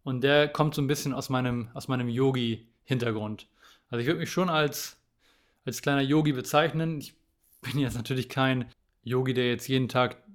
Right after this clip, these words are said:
fünf Stunden meditiert und Mantras chantet und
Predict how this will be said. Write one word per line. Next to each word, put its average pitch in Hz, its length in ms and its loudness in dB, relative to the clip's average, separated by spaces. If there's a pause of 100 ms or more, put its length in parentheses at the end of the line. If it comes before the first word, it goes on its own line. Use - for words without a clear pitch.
fünf 135 200 -2
Stunden 131 240 2
meditiert 139 560 2
und 131 140 -4
Mantras 127 500 2
chantet 131 340 0
und 120 300 -6